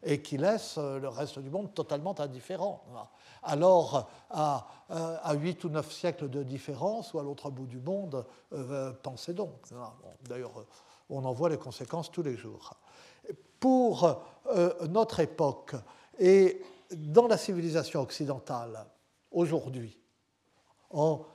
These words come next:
deux mille seize, l'obéissance et le respect sont des faiblesses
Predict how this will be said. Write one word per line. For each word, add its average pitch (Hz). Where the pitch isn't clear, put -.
deux 156
mille 131
seize, 113
l'obéissance 208
et 180
le 165
respect 220
sont 240
des 170
faiblesses 131